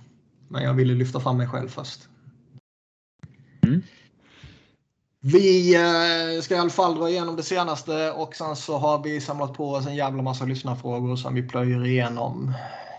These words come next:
Speaker 1: Jag, eh, tycker väl att vi börjar med det som kom precis innan vi klickade på rec-knappen.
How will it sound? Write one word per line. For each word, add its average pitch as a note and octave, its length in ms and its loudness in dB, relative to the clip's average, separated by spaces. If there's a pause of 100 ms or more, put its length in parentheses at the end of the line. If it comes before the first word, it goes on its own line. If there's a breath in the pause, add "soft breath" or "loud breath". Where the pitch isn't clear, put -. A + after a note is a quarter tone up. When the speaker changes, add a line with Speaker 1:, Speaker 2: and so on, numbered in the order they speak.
Speaker 1:
Jag, B2+ 360 -2
eh, B2 1400 -2
tycker F3 280 0
väl E3 140 4
att E3 140 0
vi F3 80 6
börjar D#3 580 6
med D3 580 2 (120)
det D3 200 0
som C#3 560 -4 (540)
kom C3+ 640 0
precis F#3 680 2
innan D3+ 460 2
vi D3 600 -2
klickade B2+ 380 0
på C3+ 300 0 (300)
rec-knappen. - 1300 -4